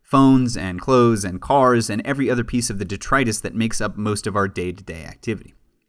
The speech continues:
If this is happening in Mexico, moreover, darker-skinned folks in the Campo are seeing beautiful,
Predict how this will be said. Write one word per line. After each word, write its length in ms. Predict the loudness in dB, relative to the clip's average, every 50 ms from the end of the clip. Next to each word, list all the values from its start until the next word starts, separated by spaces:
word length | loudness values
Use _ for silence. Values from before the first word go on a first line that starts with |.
| _ _ _ _ _ _ _ _ _
If 100 | -4 2
this 160 | 4 4 4
is 60 | 4
happening 340 | 2 2 2 2 2 2 2
in 140 | 2 2 2
Mexico, 440 | 2 0 0 -2 -4 -6 -6 -8 -8 -8
moreover, 380 | -6 -6 -4 -4 -4 -4 -4
darker-skinned 580 | -2 2 2 2 2 2 -2 0 0 -2 0 2
folks 240 | 0 0 0 0 -4
in 40 |
the 80 | -4 -4
Campo 300 | -2 -2 -2 -2 -2 0
are 100 | 0 2
seeing 300 | 2 2 2 2 0 -2
beautiful, 600 | -2 2 2 4 4 2 2 0 0 0 0 -2